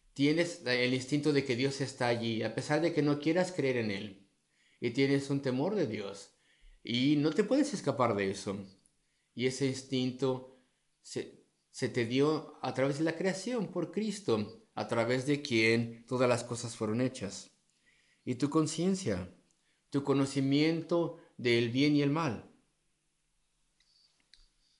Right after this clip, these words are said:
tus altos estándares que ni siquiera los puedes cumplir tú,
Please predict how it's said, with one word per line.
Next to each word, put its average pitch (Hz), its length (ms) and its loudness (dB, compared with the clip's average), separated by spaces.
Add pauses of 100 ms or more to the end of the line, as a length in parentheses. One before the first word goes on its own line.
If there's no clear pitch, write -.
(300)
tus 131 520 0
altos 151 800 0
estándares 135 880 0
que 110 680 2
ni 120 120 -2
siquiera 147 320 -2
los 147 160 2
puedes 147 240 2
cumplir 139 460 0
tú, 165 440 0